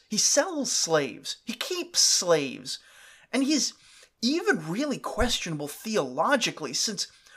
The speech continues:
remember that plague a while ago? That was all because he took a census. But then, in response to the plague,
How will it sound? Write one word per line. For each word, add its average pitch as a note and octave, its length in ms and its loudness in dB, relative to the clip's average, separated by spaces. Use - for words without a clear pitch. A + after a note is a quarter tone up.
remember D4+ 300 4
that C#4+ 260 2
plague A#3 460 2
a A#3+ 60 2
while A#3+ 400 2
ago? C4+ 440 4
That C4 160 2
was D4 240 2
all B3+ 340 4
because A3+ 460 -2
he G3+ 100 -6
took - 340 -2
a C#3+ 100 0
census. - 840 -2
But B3+ 160 -4
then, C#4 460 4
in C4 200 4
response C4 600 0
to - 100 -8
the A#3 100 0
plague, C4 580 2